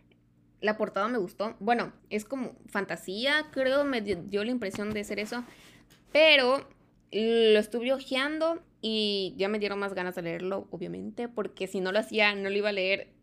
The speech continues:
creo que, eh, ni este año. Pero me gusta porque en cada página, en cada capítulo, cuando empieza un capítulo, hay como una guerrera,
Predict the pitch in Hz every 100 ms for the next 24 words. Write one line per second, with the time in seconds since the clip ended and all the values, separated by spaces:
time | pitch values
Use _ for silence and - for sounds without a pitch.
0 | _ _ _ _ _ - 208 247 247 -
1 | - - _ - - - 196 - 190 226
2 | 226 226 233 226 202 226 269 - - -
3 | - _ 277 294 277 254 277 285 339 294
4 | 262 - 214 180 - 226 220 254 262 262
5 | 269 269 240 247 440 _ _ _ _ _
6 | _ _ _ - 202 208 220 240 254 208
7 | 214 220 240 240 196 185 190 240 214 185
8 | 190 190 208 214 214 - 196 202 220 220
9 | 202 - _ _ - 202 190 185 190 202
10 | 202 175 180 175 175 202 285